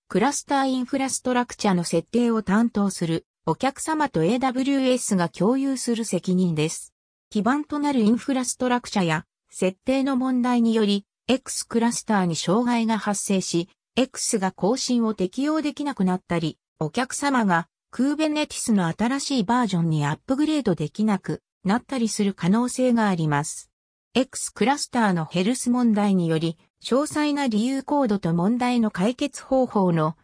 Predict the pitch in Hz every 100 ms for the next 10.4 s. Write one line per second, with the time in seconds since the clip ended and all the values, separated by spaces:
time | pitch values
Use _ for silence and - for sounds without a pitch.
0 | _ - 185 185 247 262 262 240 226 220
1 | 277 277 302 285 277 262 254 254 202 165
2 | 156 175 190 - 160 - _ _ _ _
3 | _ 185 262 277 254 233 202 196 - _
4 | - 254 294 294 - 214 175 170 - _
5 | 175 247 302 294 294 - - 277 277 -
6 | - 226 185 160 - 190 254 - 254 262
7 | 262 220 202 165 147 160 196 254 262 240
8 | 277 247 202 180 180 165 - _ _ -
9 | 185 262 294 285 220 196 185 233 220 208
10 | 202 170 160 -